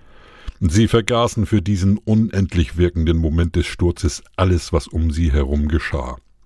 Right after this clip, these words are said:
Die Gona, Doga und sogar Alirus. Es war fast wie damals, als sie zum ersten Mal von der Klippe gesprungen waren.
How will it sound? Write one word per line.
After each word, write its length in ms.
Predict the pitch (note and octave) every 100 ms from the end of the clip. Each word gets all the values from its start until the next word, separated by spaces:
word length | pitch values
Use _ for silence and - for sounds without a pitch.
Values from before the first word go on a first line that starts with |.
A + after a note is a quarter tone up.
| - - - - - -
Die 280 | - D2 D#2
Gona, 680 | D#2+ F#2 G#2+ F#2+ C#2+ C2+ -
Doga 640 | D2 G2 A2+ G2 D#2+ C#2
und 220 | - D#2
sogar 300 | F#2+ E2+ F2
Alirus. 720 | D#2+ G2 G#2+ - - - - - _ _ - - - -
Es 180 | G2+ -
war 140 | A2
fast 400 | G#2 - B2 -
wie 80 | B2
damals, 800 | F2 G2+ E2+ C#2+ C2+ B1+ - -
als 240 | D#2+ C#2+ -
sie 140 | D#2
zum 240 | - F2 F2+
ersten 360 | G#2+ - -
Mal 480 | F#2+ G2+ G2 F#2 E2+
von 160 | - F#2
der 100 | F2+
Klippe 300 | - D2+ C#2+
gesprungen 480 | C#2+ - C#2 C#2 C#2
waren. 380 | C#2+ C#2 C2+